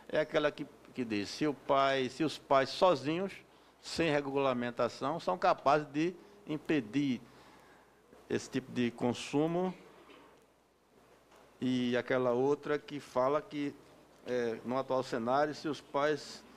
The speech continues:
O que é que eles podem fazer para proteger as crianças do bombardeio de publicidade e educá-las para consumir de forma consciente? Muito obrigado e obrigado a você,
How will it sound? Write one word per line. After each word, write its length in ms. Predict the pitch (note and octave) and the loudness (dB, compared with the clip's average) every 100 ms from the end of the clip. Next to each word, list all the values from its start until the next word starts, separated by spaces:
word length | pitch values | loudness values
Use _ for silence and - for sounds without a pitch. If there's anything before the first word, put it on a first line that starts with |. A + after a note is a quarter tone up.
| - - | -20 -20
O 40 | - | -4
que 80 | G3 | -2
é 60 | |
que 80 | F#3+ | 2
eles 120 | G3 | 2
podem 380 | - F3+ F#3 F3+ | 2 4 6 4
fazer 720 | D3+ - E3 G#2 - C3+ D3 | -2 4 4 4 2 4 4
para 260 | C3+ C3 B2 | 2 -2 -2
proteger 560 | - B2+ A#2+ G#2 A#2 | -2 -4 -2 -4 0
as 160 | A#2+ - | -2 -4
crianças 720 | - A2 B2 E3+ E3 A2+ F#2 | -6 0 4 4 2 -4 -8
do 120 | A#2 | -6
bombardeio 600 | B2+ D3+ C3+ G#2+ G#2 C#3+ | -4 -2 -2 -2 -2 -2
de 180 | D3+ D3+ | 0 -4
publicidade 680 | F3 D3 D3 - A2 B2 C3+ | -6 -4 -4 -4 -2 -2 0
e 40 | |
educá-las 480 | E3 D3 - C3+ C#3+ | 0 0 -2 -2 -2
para 200 | - C#3 | -2 -6
consumir 440 | C3+ C3 B2 A#2 C3 | -2 -2 -2 -2 -2
de 100 | B2+ | -4
forma 280 | - B2 | -4 -4
consciente? 500 | A#2 A#2+ - A#2+ E2+ - - - - - - | -4 -8 -6 -8 -8 -12 -20 -20 -20 -20 -6
Muito 240 | B2+ B2 | -4 2
obrigado 640 | A#2+ A2 G2+ G#2 A#2+ C3 C3 | 2 2 2 4 4 2 0
e 60 | |
obrigado 580 | C3 B2 A2 A2+ A2+ G#2+ | 0 0 0 2 2 -2
a 40 | |
você, 340 | G#2+ G#2 - | -6 -6 -10